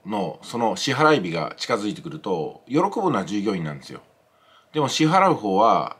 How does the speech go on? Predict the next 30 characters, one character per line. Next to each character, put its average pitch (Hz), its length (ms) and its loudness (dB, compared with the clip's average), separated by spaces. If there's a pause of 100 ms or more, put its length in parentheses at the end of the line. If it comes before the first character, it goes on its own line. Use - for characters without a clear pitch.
(120)
た 113 120 -10
ま 127 80 0
ら 123 100 0
ん 113 60 -4
す 90 100 -14
よ 78 80 -8
ね。 87 220 -12 (420)
儲 185 160 0
か 143 140 -2
っ - 80 -8
て - 40 -10
る 165 80 -2
時 131 120 2
だ 117 80 6
っ 113 40 -4
た 110 100 -2
ら 101 60 2
喜 117 280 2
ん 104 40 -4
で 95 60 -2
払 95 220 -2
い 90 80 -6
て 104 100 -4
え 98 140 -2
ん 87 120 -4
で 76 60 -10
す - 80 -16
け - 80 -14
ど 78 80 -10
も、 85 400 -6